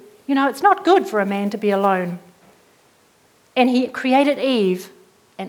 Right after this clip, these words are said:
Adam became a husband. And husbands, Peter said, are to, are instructed to always, always treat their wives with consideration and respect,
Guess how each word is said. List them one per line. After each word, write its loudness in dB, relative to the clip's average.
Adam -2
became -6
a -12
husband. -14
And 4
husbands, 2
Peter -2
said, 0
are 2
to, -4
are -2
instructed -2
to 0
always, -2
always 2
treat -4
their 0
wives 4
with -10
consideration -2
and -6
respect, -10